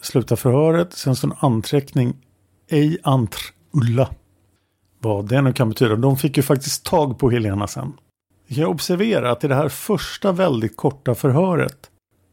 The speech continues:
så kommer gärningsmannen upp bakom paret Palme.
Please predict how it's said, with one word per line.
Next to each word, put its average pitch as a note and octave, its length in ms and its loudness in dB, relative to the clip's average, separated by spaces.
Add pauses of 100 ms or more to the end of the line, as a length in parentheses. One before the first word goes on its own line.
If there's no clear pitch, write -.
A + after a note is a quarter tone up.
så - 260 -2
kommer F3+ 760 0
gärningsmannen B2 1080 0
upp F#3+ 400 -2
bakom C#3 380 -2
paret A#2 380 0
Palme. G#2 520 -2